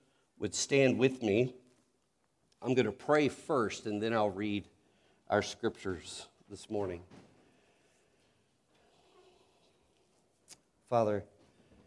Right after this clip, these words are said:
um, we need to hear from you this morning. Your story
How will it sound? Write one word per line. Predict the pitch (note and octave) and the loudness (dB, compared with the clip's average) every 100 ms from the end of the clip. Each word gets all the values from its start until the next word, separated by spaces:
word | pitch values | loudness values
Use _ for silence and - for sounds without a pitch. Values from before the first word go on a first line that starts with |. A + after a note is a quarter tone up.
| _ _ _ - | _ _ _ -8
um, | G#2+ G2 F#2 F#2 F#2 _ _ _ _ _ _ _ _ _ _ - | -4 -4 -4 -10 -16 _ _ _ _ _ _ _ _ _ _ -2
we | A#2 | 2
need | A#2+ C3 | 6 6
to | B2 | 4
hear | A2+ B2+ | 6 4
from | B2+ G#2+ | 4 0
you | G2 G2+ | 0 -2
this | F#2 - | -4 -8
morning. | G#2 F#2 F2+ F2 _ _ _ _ _ _ _ _ _ _ _ _ _ _ _ _ - _ _ _ | -8 -10 -10 -18 _ _ _ _ _ _ _ _ _ _ _ _ _ _ _ _ -20 _ _ _
Your | A2 B2+ | 0 2
story | - - C3 B2 A2+ G2+ | 0 4 6 8 6 4